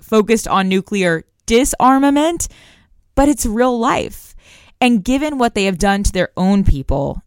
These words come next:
it almost feels like they shouldn't have any leadership roles at the U N at all because of human rights abuses, point blank. It's becoming clear that Iran, more than any other nation,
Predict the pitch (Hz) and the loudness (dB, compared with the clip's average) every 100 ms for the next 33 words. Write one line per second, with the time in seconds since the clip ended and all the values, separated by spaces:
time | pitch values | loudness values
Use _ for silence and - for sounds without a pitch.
0 | _ 214 226 262 330 320 254 254 233 220 | _ 4 4 4 2 -4 -2 0 0 -2
1 | 214 - 190 190 180 175 143 147 - _ | -4 -2 -2 -2 -2 0 0 -2 -14 _
2 | - 160 175 226 247 254 262 285 247 247 | -6 -4 0 2 2 0 0 -4 0 2
3 | 247 247 - 175 196 190 180 175 - - | 4 2 -2 -2 -2 0 0 -2 -6 -4
4 | 165 147 82 50 190 - - - - 196 | -2 -2 -4 -6 -8 -14 -20 -14 -4 -2
5 | 185 185 - - 220 208 196 175 160 - | 0 -2 -6 -4 0 0 0 -2 -2 -4
6 | 156 156 151 139 135 - - _ _ _ | -4 -4 -4 -4 -6 -8 -14 _ _ _
7 | _ 214 196 - - - - - _ _ | _ -2 0 -2 -4 -8 -18 -20 _ _
8 | _ _ _ _ - - _ - 233 - | _ _ _ _ -20 -20 _ -4 -2 -2
9 | 269 - 311 330 349 349 - 240 226 196 | -6 -6 -6 -6 -10 -10 -10 -6 0 2
10 | 175 190 190 - 190 180 175 175 175 - | 2 0 -2 -2 -2 0 0 0 -4 -4
11 | 190 190 226 269 330 311 208 208 202 185 | 0 4 6 4 0 -4 -2 0 -2 -2
12 | 170 143 - 185 175 | -4 -6 -4 -4 -2